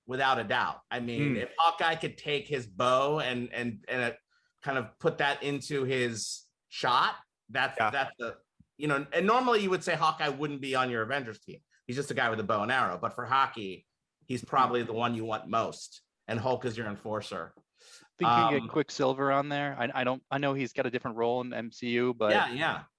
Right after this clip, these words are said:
Speaker 3: he's
Speaker 1: You
Speaker 3: your
Speaker 1: could,
Speaker 3: speedy guy.
Speaker 1: you would definitely want someone fast for sure. Um, I feel like, um, God, who else? Um, you know, goalie. <sighs>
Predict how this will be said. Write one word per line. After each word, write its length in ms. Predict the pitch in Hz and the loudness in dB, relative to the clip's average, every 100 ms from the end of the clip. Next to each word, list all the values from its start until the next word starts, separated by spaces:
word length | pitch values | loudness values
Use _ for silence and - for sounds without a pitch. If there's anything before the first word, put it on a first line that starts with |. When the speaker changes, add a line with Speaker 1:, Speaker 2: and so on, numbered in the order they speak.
| _ - | _ -2
Speaker 3:
he's 220 | 196 175 | 0 4
Speaker 1:
You 60 | 123 | 4
Speaker 3:
your 80 | 113 | 2
Speaker 1:
could, 60 | |
Speaker 3:
speedy 440 | - 113 123 104 117 | -2 -4 -4 -6 -4
guy. 220 | 101 98 | -2 0
Speaker 1:
you 80 | 160 | 0
would 140 | 160 | 0
definitely 380 | 165 160 170 175 | 0 0 0 0
want 280 | 165 160 151 | 2 4 2
someone 320 | - 151 147 | -2 -2 -2
fast 680 | 147 147 143 160 156 - - _ - | 0 0 2 0 -4 -12 -16 _ -10
for 120 | 151 | -8
sure. 560 | 147 151 139 147 160 - _ _ _ _ | -2 0 2 0 -2 -8 _ _ _ _
Um, 340 | 127 131 131 - | 4 4 4 2
I 100 | 139 | 0
feel 320 | 131 170 175 170 | -2 -4 -2 2
like, 420 | 165 160 156 - - _ - _ _ _ _ _ - | 4 4 0 -10 -20 _ -20 _ _ _ _ _ 2
um, 520 | 143 143 139 139 127 - - - | 4 4 2 -4 -10 -14 -18 -18
God, 280 | - - - - | -16 -16 -16 -18
who 220 | - 151 131 | -10 -2 2
else? 460 | 127 85 - - - 113 | 2 0 -8 -14 -8 -2
Um, 540 | 120 117 117 117 113 _ _ _ _ _ _ _ | 0 0 -2 -4 -8 _ _ _ _ _ _ _
you 100 | 135 | -2
know, 140 | 131 | -2
goalie. 880 | 113 - 143 160 185 190 202 208 208 | -2 0 4 4 4 2 0 -2 -6
<sighs> 60 | - | -14